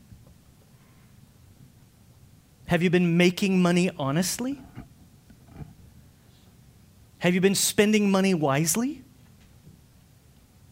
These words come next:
Have you been giving money generously? All these are principles in God's word. To leave out any one of them is going to short circuit the plan that God wants for you. It's,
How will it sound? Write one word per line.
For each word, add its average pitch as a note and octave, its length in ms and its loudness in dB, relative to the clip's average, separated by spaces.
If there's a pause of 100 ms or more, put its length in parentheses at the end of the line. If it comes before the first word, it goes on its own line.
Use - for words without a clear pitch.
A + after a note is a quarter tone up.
(400)
Have C#3 160 -8
you C#3+ 60 -4
been C#3+ 180 -4
giving D#3 380 -2
money C3 240 -2
generously? B2+ 680 -10 (320)
All F3+ 320 0
these F3+ 220 -2
are E3 40 -4
principles D#3 520 -10
in C#3 100 -12
God's B2+ 280 -10
word. C3+ 180 -16 (560)
To F#3 100 2
leave F#3 380 2
out F#3 280 0
any A#3+ 240 2
one C4 200 4
of A#3 80 2
them F3 120 0
is D#3 120 -2
going F#3 140 0
to E3+ 40 0
short A3 320 0
circuit A3 320 -2
the F#3 80 -6
plan E3 320 -2
that D3+ 140 -2
God D#3+ 240 0
wants D3+ 280 -2
for - 140 -10
you. B2 240 -12 (760)
It's, - 200 -4